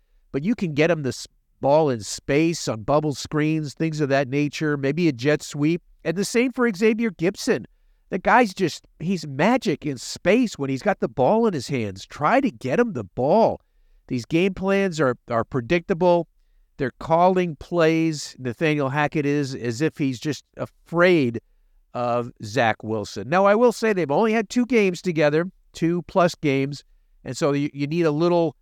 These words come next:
time to get to know each other, but certainly the early signs are not promising. At D, at duel underscore seventy-five, do you think Tannehill is a possible trade candidate?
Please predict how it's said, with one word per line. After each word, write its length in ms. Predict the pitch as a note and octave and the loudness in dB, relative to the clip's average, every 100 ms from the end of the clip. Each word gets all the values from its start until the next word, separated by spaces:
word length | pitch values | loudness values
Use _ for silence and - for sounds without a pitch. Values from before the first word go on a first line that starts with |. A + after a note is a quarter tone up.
| _ | _
time 320 | E3 D#3+ D#3+ | -2 -2 0
to 80 | C#3+ | -2
get 220 | C#3 D#3 | 0 -2
to 140 | - C3 | -2 -2
know 240 | C#3 D#3+ | 0 0
each 180 | F3+ - | 0 2
other, 240 | G3+ G#3+ - _ _ _ - | 2 2 -4 _ _ _ -10
but 260 | D3 D3 C#3+ _ _ _ | 0 0 0 _ _ _
certainly 380 | - F3 D3 D3 | -2 -2 0 0
the 180 | C#3 B2 | 0 0
early 260 | D#3 D3 | 0 0
signs 580 | - C#3+ B2 A#2 A2+ - | -2 -2 -2 -4 -8 -6
are 140 | A2+ A#2 | -2 0
not 280 | A2 G#2 | 0 0
promising. 680 | - B2+ A#2 A2 - F#2 F#2 - | 0 0 0 -2 -4 -8 -8 -8
At 280 | D#3 E3 E3 _ _ _ _ _ _ B2 | 0 0 0 _ _ _ _ _ _ -12
D, 440 | D#3+ F3+ F3+ F#3 - _ _ _ _ _ _ _ | -4 0 2 2 0 _ _ _ _ _ _ _
at 280 | D3+ E3 C#3 | 0 0 0
duel 400 | C3 F#3 F#3 F3+ F3 | 2 4 4 2 -2
underscore 420 | F3+ E3+ - E3+ | -2 -2 0 0
seventy-five, 800 | - F3 E3 D3+ F#3 F3 F#3 D#3+ | 2 0 0 -2 2 2 2 0
do 80 | |
you 80 | D#3 | -2
think 220 | G#3 G3+ | -2 -4
Tannehill 500 | - G3 A3 F#3 D#3 | -2 0 2 4 2
is 100 | C3+ | 2
a 60 | C3 | -2
possible 440 | - C3+ C3+ A#2+ | -2 -2 -2 -10
trade 360 | A2+ - E3+ D#3+ | -8 -2 -2 -2
candidate? 520 | E3+ D#3+ D#3+ D#3+ D#3+ | -2 -2 -2 -2 -4